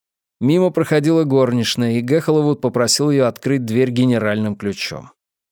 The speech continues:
«Это невозможно», — ответила она.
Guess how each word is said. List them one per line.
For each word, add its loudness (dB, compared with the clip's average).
«Это 0
невозможно», — 2
ответила -2
она. -6